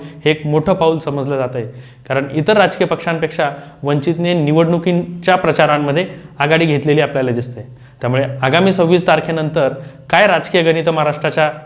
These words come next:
राजकारणात घडतात हे बघणं महत्त्वपूर्ण ठरणार आहे. तुम्हाला आमचा हा व्हिडिओ कसा वाटला कमेंट करून नक्की कळवा आणि प्रबुद्ध भारतच्या या YouTube चॅनलला सबस्क्राईब करायला विसरू नका.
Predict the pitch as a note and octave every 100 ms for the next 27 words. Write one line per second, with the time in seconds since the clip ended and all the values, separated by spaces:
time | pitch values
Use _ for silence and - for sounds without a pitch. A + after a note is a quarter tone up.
0 | C3+ C3+ B2+ E3+ E3+ D#3 D3 C3 B2+ B2+
1 | B2+ C3+ D#3+ D#3+ E3 F#3 - - C#3 D3+
2 | D#3+ C#3 C3 B2+ B2 A#2 A2 G2 - -
3 | _ - _ _ _ _ _ _ _ _
4 | E3 F3 F#3+ F#3+ G3+ F3+ F3+ F3 E3+ E3+
5 | G3 F3+ C#3 C#3+ C#3 - - D#3+ F3 F3
6 | E3 E3+ E3+ G#3 D#3 C3 B2+ - - -
7 | C#3+ C#3+ D#3 F#3 F#3+ E3+ D#3 D#3 E3 D#3+
8 | D#3 C#3 D#3+ G3+ - C#3+ C#3 D3 E3 -
9 | - - E3 - F3+ F#3 D#3+ D3+ C#3+ C3
10 | C3 A2